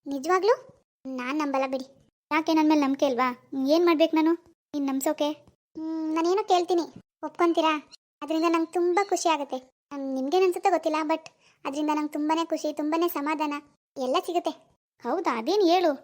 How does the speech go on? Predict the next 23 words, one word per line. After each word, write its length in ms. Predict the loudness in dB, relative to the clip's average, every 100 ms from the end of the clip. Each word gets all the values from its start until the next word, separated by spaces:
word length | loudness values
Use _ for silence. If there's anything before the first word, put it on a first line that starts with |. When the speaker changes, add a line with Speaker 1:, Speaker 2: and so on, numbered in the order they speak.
| _ _ _ -6
Speaker 2:
ನಿನಗ್ 160 | -4
ಖುಷಿ 220 | -2 -2 0
ಸಮಾಧಾನ 360 | 2 4 4 2
ಸಿಗುತ್ತೆ 240 | 0 0
ಅಂದ್ರೆ 200 | 0 2
ಏನ್ 280 | 2 2 2
ಬೇಕಾದ್ರೂ 300 | 0 0 0
ಮಾಡ್ತೀನಿ, 520 | 0 -2 -6 -8 _ -8
ನನ್ 140 | -6
ಪ್ರಾಣ 300 | -2 0 4 4
ಬೇಕಾದ್ರೂ 320 | 4 0 0
ಕೊಡ್ತೀನಿ. 340 | -2 -6 -10 -12 -20 _ _ _ _ -16 -8
Speaker 1:
ಪ್ರಾಣ 260 | -6 -4 -2
ಗಿಣ 120 | 0
ಎಲ್ಲ 160 | 2 2
ಏನ್ 140 | 0 0
ಬೇಡ, 160 | -2 -4 -8 _ _ -12
ಹ್ಮ್, 300 | -8 -6 -4
ನನ್ 160 | -2
ಮಾತ್ 220 | -2 0
ನಡ್ಸ್ಕೊಡ್ತೀರಾ? 520 | -4 -2 -4 -2 0 0 -4 _ _ _ -8
Speaker 2:
ಓಕೆ, 240 | -4 2
ಓಕೆ, 240 | 2 2